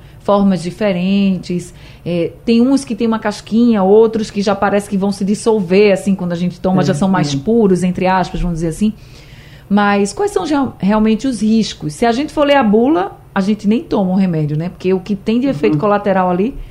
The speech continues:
Speaker 1: é complicadíssimo. Mas queria que a
Speaker 2: É,
Speaker 1: senhora falasse
Speaker 2: é.
Speaker 1: como farmacêutica desses riscos e o que a gente pode observar.
Speaker 2: É, todo medicamento, né, ele é preparado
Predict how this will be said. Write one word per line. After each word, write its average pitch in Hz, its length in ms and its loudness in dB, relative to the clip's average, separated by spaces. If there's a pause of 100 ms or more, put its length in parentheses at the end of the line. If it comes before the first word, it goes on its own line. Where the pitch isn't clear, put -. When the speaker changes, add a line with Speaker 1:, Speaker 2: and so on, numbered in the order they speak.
(440)
Speaker 1:
é 180 80 -4
complicadíssimo. 190 840 -2
Mas 180 240 -4
queria 226 180 0
que 233 60 0
a - 20 0
Speaker 2:
É, - 20 -4
Speaker 1:
senhora 226 180 -2
falasse 208 400 0
Speaker 2:
é. - 40 -14
Speaker 1:
como 214 160 0
farmacêutica 196 720 -2
desses 208 440 0
riscos 226 360 -2
e - 20 -2
o 262 40 -6
que 262 80 -4
a 254 40 0
gente 247 220 -6
pode 240 220 -4
observar. 226 580 -4 (1500)
Speaker 2:
É, 143 140 2
todo 226 280 4
medicamento, 196 840 2
né, 160 220 4
ele 160 160 0
é 156 560 2 (800)
preparado 147 840 0